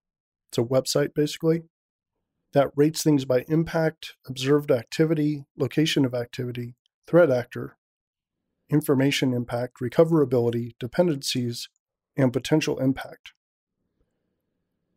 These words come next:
It's basically a website, and it's got a series of checkboxes and radio buttons. You make your selections across all those dimensions,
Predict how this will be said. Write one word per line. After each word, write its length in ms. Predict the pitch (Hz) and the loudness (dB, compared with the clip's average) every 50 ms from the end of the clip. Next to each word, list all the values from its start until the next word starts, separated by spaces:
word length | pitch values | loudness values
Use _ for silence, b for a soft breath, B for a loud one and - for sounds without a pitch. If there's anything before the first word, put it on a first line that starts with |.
| _ _ _ | _ _ _
It's 160 | - 127 - | -10 -10 -4
basically 380 | - - 151 147 - - 151 139 | 0 2 2 2 2 2 2 4
a 60 | 131 | 4
website, 500 | 123 147 156 151 - - 127 120 123 123 _ _ _ _ _ _ - | 6 4 2 2 2 0 2 0 0 -2 _ _ _ _ _ _ -2
and 140 | 135 127 | 0 0
it's 180 | 123 123 123 - | 0 0 -2 0
got 220 | - 135 127 127 | 0 2 2 2
a 100 | 123 123 | 2 -2
series 380 | 120 - - 139 135 131 127 127 | -4 -4 -2 0 0 0 0 0
of 400 | 131 127 120 120 - - - _ _ _ _ _ _ _ - | 0 0 -2 -4 -6 -14 -20 _ _ _ _ _ _ _ 2
checkboxes 680 | - 156 131 - - 135 131 - - - 135 127 123 131 | 2 2 2 4 2 2 2 2 -2 -4 -4 -4 -4 -6
and 120 | 127 127 | -4 -2
radio 300 | 131 131 135 147 143 135 | 0 2 2 4 2 2
buttons. 460 | 113 123 117 - - - - - - _ _ _ _ _ _ _ _ _ _ | 2 0 -2 -2 -4 -10 -12 -12 -14 _ _ _ _ _ _ _ _ _ _
You 120 | - 131 131 | -4 0 2
make 200 | 139 143 135 - | 2 2 2 2
your 100 | 156 123 | 0 -2
selections 640 | - - 143 135 139 147 - - 135 127 123 117 - | -2 -2 0 0 0 0 0 -2 -2 -2 -2 -4 -6
across 360 | 123 - - 131 123 123 - | -6 -2 0 0 0 0 0
all 140 | - 131 127 | -2 -4 -2
those 220 | 127 127 123 - | -2 -2 -2 -4
dimensions, 720 | - 135 120 135 143 135 - - 117 117 117 - - - | -4 -4 -2 0 0 0 -2 -4 -6 -6 -6 -8 -12 -16